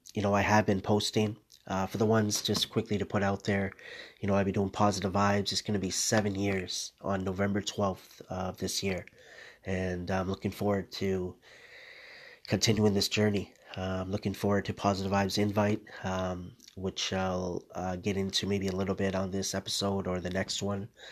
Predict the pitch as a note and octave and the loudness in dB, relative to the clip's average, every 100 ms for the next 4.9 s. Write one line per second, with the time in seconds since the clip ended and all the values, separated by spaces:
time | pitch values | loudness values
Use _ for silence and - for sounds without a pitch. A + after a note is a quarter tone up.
0 | - - - - - F#2 F#2 F#2 F#2 F2 | -18 -18 -20 -18 -10 -6 -4 -4 -4 -6
1 | G2+ _ _ _ _ - - _ - - | -10 _ _ _ _ -20 -20 _ -20 -14
2 | G#2 - G2+ F#2+ F#2+ F#2 - A#2+ G2+ G2 | -6 0 0 2 0 0 0 0 0 0
3 | G2+ F2+ F2 - F#2 F#2+ G2 - - F#2 | 0 0 -2 -2 -2 -2 -4 -4 -4 -4
4 | F2 - G2 G2 F#2+ G2+ G2 F#2 | -2 -2 0 0 0 0 -2 -4